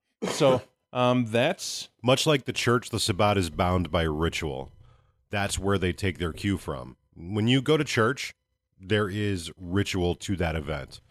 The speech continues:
Speaker 1: And much like church, you go to church to reaffirm your morality.
Speaker 2: Right.
Speaker 1: Your sense of right and wrong, uh, forgiveness,
Speaker 2: To,
Speaker 1: guilt.
Speaker 2: to,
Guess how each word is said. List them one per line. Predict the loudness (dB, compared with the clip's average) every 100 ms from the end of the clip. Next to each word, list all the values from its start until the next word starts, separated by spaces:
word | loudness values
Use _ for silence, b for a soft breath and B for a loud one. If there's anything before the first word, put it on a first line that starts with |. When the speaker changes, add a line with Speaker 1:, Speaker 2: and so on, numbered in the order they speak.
| b b b
Speaker 1:
And | -2 0 2 -2 -8 _
much | -4 -4 -2
like | -4
church, | -2 -2 -2 -6 -16 _ _ _ -6
you | -2
go |
to | -2
church | 0 0 0 -2
to | 0 0
reaffirm | 2 0 0 -2 0 0 0
your | -2
morality. | 0 0 0 -2 -6 -10 _ -6
Speaker 2:
Right. | 0 0 0 _ _ -4
Speaker 1:
Your | -2
sense | 0 0 0
of | 0
right | 2 2
and | 2
wrong, | 2 2 0 -6 _ _ -8
uh, | -4 -2
forgiveness, | -4 -4 2 2 2 -4 -4 -4
Speaker 2:
To, | -4
Speaker 1:
guilt. | -2 0 0
Speaker 2:
to, | -4